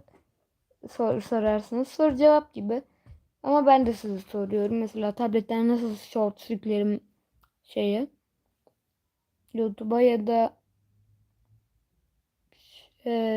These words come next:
neydi lan? Oğlum şu e demeyi bırakmam lazım ya. Şu an kimse yok ama konuşuyorum. Neden mi? Çünkü ileride biri gelirse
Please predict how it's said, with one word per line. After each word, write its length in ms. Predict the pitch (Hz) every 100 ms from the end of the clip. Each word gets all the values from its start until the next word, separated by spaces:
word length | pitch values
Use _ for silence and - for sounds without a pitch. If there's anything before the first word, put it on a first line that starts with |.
| 220
neydi 420 | 220 233 262 233
lan? 140 | 233 - _ _ _ _ _ _ _
Oğlum 180 | 277 262
şu 80 | 302
e 340 | - 269 262
demeyi 360 | 262 262 254 233
bırakmam 520 | 247 240 262 254 247
lazım 420 | 226 220 208 214
ya. 200 | 208 202 202 _ _ _ _ _ _
Şu 120 | 320
an 120 | 349
kimse 360 | 330 370 359 349
yok 160 | 330
ama 200 | 330 320
konuşuyorum. 600 | 330 311 302 320 285 285
Neden 360 | 277 254 302 294
mi? 120 | 220 202
Çünkü 440 | 285 269 294 - _ _ _ -
ileride 540 | 254 277 285 277 262
biri 220 | 269 269
gelirse 720 | 240 277 294 302 - 285 302